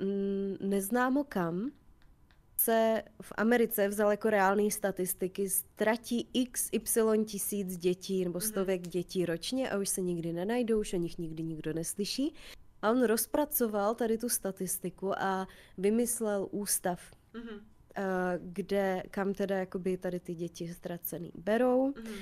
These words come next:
Speaker 1: unesou, kde oni potom žijou a mají něco za úkol jako, eh, vytvořit, em,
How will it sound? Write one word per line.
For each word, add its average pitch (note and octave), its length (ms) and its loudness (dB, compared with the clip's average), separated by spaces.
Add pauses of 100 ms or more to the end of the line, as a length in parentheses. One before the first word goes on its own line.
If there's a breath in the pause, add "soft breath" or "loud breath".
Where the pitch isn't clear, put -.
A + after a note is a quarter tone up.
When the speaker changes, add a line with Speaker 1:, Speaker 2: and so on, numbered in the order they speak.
(160 loud breath)
Speaker 1:
unesou, A3 760 4
kde F3+ 300 -4
oni F3+ 180 -2
potom E3+ 380 -4
žijou A3+ 520 2
a A#3+ 60 2
mají G#3+ 300 2
něco G3 360 0
za F3+ 160 -2
úkol F#3 340 -4
jako, F3+ 400 -4 (480 loud breath)
eh, F3 600 -4
vytvořit, G#3+ 760 0
em, G#3 260 -2